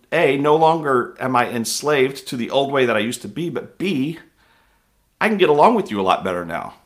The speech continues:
<laughs> even when I don't like you. I still come at you with love and kindness and understanding and grace and forgiveness.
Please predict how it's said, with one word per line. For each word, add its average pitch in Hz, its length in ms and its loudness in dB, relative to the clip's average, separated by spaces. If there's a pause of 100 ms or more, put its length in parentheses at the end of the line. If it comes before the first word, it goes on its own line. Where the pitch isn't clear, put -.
(200)
<laughs> - 360 -14
even 202 220 0
when 180 120 0
I 165 60 0
don't 147 200 0
like 190 300 -4
you. - 180 -14 (760)
I 147 100 -2
still 185 320 0
come 165 400 -8
at - 240 -2
you 127 160 -2
with 120 200 -2
love 131 380 2
and 113 120 -6
kindness 151 440 -6
and 120 100 -8
understanding 127 720 -6
and 101 200 -10
grace 139 460 -4
and 117 240 -6
forgiveness. 110 960 -4